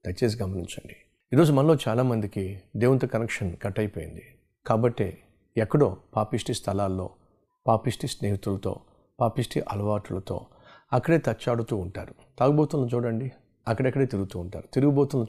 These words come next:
చూడండి, వారికి అనుకూలమైనటువంటి తిరుగుబోతు స్థలాల్లో తిరుగుతూ ఉంటారు. కారణం తెలుసా? వాళ్లకు దేవునితో కనెక్షన్ కట్ అయిపోయింది.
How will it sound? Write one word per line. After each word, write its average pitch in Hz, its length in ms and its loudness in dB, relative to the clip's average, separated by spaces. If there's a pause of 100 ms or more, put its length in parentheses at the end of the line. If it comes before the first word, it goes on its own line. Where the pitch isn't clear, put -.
చూడండి, 113 340 -4 (400)
వారికి 117 200 2
అనుకూలమైనటువంటి 123 720 2
తిరుగుబోతు 117 480 -2
స్థలాల్లో 107 420 -2
తిరుగుతూ 113 420 -2
ఉంటారు. 92 340 -6
కారణం 127 260 -2
తెలుసా? 123 340 -6 (440)
వాళ్లకు 123 420 2
దేవునితో 120 460 2
కనెక్షన్ 104 480 -4 (200)
కట్ 98 180 -8
అయిపోయింది. 95 400 -10